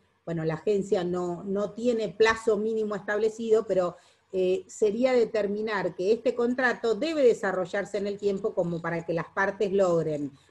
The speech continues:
recuperar la inversión que hicieron para poner en marcha el negocio y lucrar con ella.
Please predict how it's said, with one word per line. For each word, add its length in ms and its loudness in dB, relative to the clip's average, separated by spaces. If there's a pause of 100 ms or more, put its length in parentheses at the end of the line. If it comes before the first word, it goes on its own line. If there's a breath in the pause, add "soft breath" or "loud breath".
(100)
recuperar 640 2
la 100 4
inversión 560 0
que 120 2
hicieron 720 2
para 240 -6
poner 400 0
en 80 -2
marcha 300 -4
el 100 -4
negocio 460 2
y 80 4
lucrar 420 2
con 160 -2
ella. 420 -10